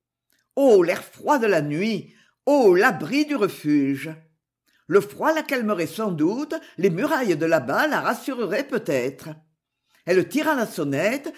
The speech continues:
et frémit en se retirant au moment où le bruit se fit entendre.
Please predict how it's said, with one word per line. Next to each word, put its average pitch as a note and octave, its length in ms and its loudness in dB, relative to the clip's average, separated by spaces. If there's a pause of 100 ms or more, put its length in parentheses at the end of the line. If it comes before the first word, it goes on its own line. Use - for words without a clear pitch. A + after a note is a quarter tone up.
et F3+ 120 6
frémit A3+ 520 -2
en C4 80 -6
se F3 140 -10
retirant F#3 600 -4 (180)
au G3+ 100 6
moment F#3+ 420 -2
où C#4 80 -4
le F#3 100 4
bruit E3+ 280 -2
se D#4+ 140 -4
fit B3+ 240 -4
entendre. C3 720 -6